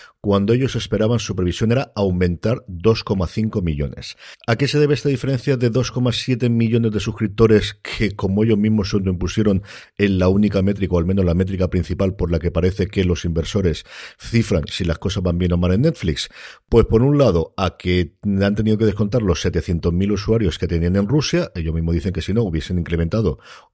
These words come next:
en quinientos mil los suscriptores a nivel mundial, que aún así les faltarían dos millones, y luego es que han perdido prácticamente en todos los sitios, excepto en la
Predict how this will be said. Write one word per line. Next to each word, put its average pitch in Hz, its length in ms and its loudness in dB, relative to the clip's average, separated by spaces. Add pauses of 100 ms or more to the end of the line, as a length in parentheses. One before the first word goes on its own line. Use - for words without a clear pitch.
en 87 220 0
quinientos 82 500 -2
mil 107 220 0
los 76 140 -2
suscriptores 85 580 -4
a 82 60 -8
nivel 78 240 -2
mundial, 101 560 0
que - 100 -12
aún 71 100 -8
así 120 340 -8
les 73 120 -10
faltarían 76 460 -8
dos 95 100 -2
millones, 139 540 0 (320)
y 98 120 0
luego 113 200 2
es 165 80 -4
que - 80 0
han 143 80 -2
perdido 135 340 -4
prácticamente 113 520 -2
en 92 40 -10
todos 92 160 -4
los 87 140 -2
sitios, 110 420 -6
excepto 95 400 -4
en 92 160 2
la 92 220 2